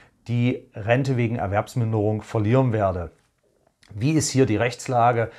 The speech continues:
Wird die, äh, wird das Halten dieser,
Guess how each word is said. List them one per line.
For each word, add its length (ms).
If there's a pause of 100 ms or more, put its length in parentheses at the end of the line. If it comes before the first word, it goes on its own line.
(180)
Wird 500
die, 360 (400)
äh, 420
wird 160
das 220
Halten 520
dieser, 460